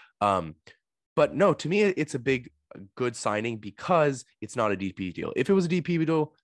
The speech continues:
not down for it. But also, it's only until the end of next season, so likely he's probably gonna join somewhere th-, i-, i-, mid this season,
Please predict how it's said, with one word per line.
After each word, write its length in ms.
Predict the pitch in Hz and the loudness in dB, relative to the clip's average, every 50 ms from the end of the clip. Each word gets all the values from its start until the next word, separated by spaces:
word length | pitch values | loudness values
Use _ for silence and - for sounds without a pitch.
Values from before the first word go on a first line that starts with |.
| - | -8
not 240 | - 113 117 113 104 | 0 2 2 2 2
down 220 | 104 107 101 98 95 | 0 -2 -2 -2 -4
for 200 | - 90 78 71 | -4 -6 -6 -8
it. 60 | - _ _ _ - | -8 _ _ _ -4
But 120 | - 110 - | -2 -2 2
also, 500 | - 147 175 170 - - 143 120 127 _ _ - _ _ - | 2 2 2 2 0 0 0 0 0 _ _ -20 _ _ -6
it's 220 | 117 110 - - - | -6 -6 -6 -6 -2
only 540 | - 127 156 170 180 180 185 185 180 - _ _ _ - | 2 2 4 4 4 4 4 4 2 0 _ _ _ -14
until 400 | - - 98 117 117 - 131 117 | -10 -6 -4 -4 -4 -2 -2 -2
the 120 | 110 110 - | -2 -2 -2
end 180 | 113 117 127 | -2 -2 -2
of 120 | 123 104 101 | -2 -4 -2
next 260 | 107 110 107 - - | -2 -4 -4 -4 -8
season, 400 | - 127 139 147 151 170 165 165 | -4 -4 -2 -2 -2 -2 -4 -4
so 340 | 151 - - 104 101 98 - - | -6 -4 -2 -2 -2 -2 -4 -2
likely 360 | 110 127 135 131 - 120 107 | 0 0 0 0 -2 -4 -4
he's 160 | 104 98 92 | -4 -4 -6
probably 260 | - - 107 95 92 | -4 -2 -2 -2 -2
gonna 140 | 92 90 90 | -2 -4 -6
join 300 | 90 - 98 95 92 90 | -4 -4 -4 -4 -4 -6
somewhere 480 | - - 107 98 98 98 95 92 92 90 | -4 -4 -4 -4 -2 -2 -2 -2 -2 -2
th-, 460 | - - - - - - 65 65 - | -6 -12 -20 -18 -14 -12 -12 -12 -12
i-, 120 | - - | -12 -14
i-, 80 | - - - | -14 -10 -6
mid 280 | 101 104 104 107 98 | -4 0 0 0 0
this 140 | 98 95 - | -2 -4 -4
season, 420 | - - 104 98 95 101 98 92 | -2 -2 -2 -2 0 -2 -4 -4